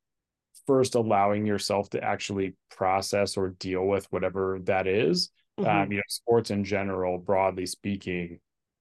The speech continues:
Speaker 1: has a real kind of push toward, like, on to the next thing, on to the next thing. And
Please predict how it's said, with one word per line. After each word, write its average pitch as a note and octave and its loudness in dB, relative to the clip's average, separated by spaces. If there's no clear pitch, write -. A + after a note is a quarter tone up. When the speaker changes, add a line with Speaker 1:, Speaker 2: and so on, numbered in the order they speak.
Speaker 1:
has G#2+ -2
a G#2+ 4
real G2+ 4
kind G2+ -2
of F#2+ -4
push - 0
toward, G2 0
like, F#2 -2
on G2+ 2
to F#2+ -4
the G2 -2
next F#2 -4
thing, F#2+ 0
on F#2+ -2
to - -2
the F#2+ -2
next F#2 -6
thing. G2 0
And A#2+ 2